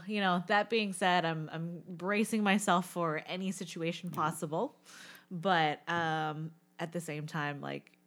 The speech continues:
Speaker 1: you know, expecting the best
Speaker 2: Yeah.
Speaker 1: out of it.
Speaker 2: It was good to hear a few stories about people who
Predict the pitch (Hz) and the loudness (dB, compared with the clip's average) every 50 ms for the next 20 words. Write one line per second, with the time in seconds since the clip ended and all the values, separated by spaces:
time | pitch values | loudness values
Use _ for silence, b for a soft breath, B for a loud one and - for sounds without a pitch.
0 | _ - 156 156 143 135 139 135 135 135 - _ _ - 156 156 - - - - | _ -16 -14 -14 -12 -12 -12 -12 -14 -14 -18 _ _ -16 -16 -16 -16 -18 -14 -14
1 | - 160 _ - 151 139 135 127 147 151 165 165 160 - - - - 151 - - | -14 -14 _ -14 -12 -12 -12 -12 -12 -14 -12 -12 -12 -12 -12 -12 -12 -12 -10 -8
2 | - - - - 143 131 113 107 107 - - B B B B 226 262 277 285 254 | -8 -6 -6 -8 -8 -8 -10 -10 -10 -12 -16 B B B B 6 8 8 6 6
3 | - 262 226 220 220 170 202 196 196 185 - - 185 185 180 180 175 165 - - | 4 2 2 2 4 4 6 6 6 4 2 4 6 6 6 6 6 4 0 -2
4 | - - 160 160 160 147 139 151 147 143 143 - 156 147 - 156 143 127 139 135 | 2 4 6 6 6 4 4 4 4 4 2 0 -2 -2 0 0 -2 0 0 -2
5 | 131 131 135 - | -2 -2 -4 -6